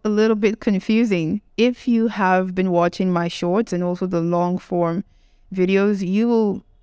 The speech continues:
find that I talk about focusing on what it is that you truly want to do and about how it's easy to get pulled in a lot of directions.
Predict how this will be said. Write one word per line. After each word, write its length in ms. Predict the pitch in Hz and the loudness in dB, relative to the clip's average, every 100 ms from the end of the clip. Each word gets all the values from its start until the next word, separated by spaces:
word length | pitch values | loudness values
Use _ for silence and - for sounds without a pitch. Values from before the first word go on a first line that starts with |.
| _ | _
find 400 | 214 - 196 196 | -4 0 2 2
that 160 | 185 180 | 2 4
I 140 | 170 | 2
talk 300 | 175 - 185 | 0 -2 -2
about 380 | 185 180 175 170 - | -2 2 2 2 -2
focusing 480 | - 196 185 190 196 | -4 -2 -2 -2 -2
on 160 | 180 | 0
what 220 | 175 185 185 | 2 2 2
it 120 | 180 | 0
is 240 | 185 175 180 | 0 0 0
that 160 | - | -4
you 140 | 175 175 | -4 -6
truly 280 | - 190 185 | -2 0 0
want 280 | 180 180 | 0 -2
to 100 | - | -4
do 320 | 175 175 190 254 _ _ - | -4 -2 -2 -4 _ _ -2
and 360 | 185 175 175 | 0 2 0
about 340 | 175 180 180 185 | 0 2 0 0
how 360 | - 190 190 | -2 0 2
it's 140 | 185 - | 0 -2
easy 220 | 202 196 | -2 -2
to 100 | 190 | -2
get 300 | 190 165 - | -2 -4 -4
pulled 280 | - 180 175 | -2 -2 0
in 60 | |
a 80 | 170 | -2
lot 220 | 165 170 | 0 0
of 120 | 180 175 | 0 0
directions. 800 | 170 165 180 - 175 - - | 0 0 -4 -4 -4 -4 -8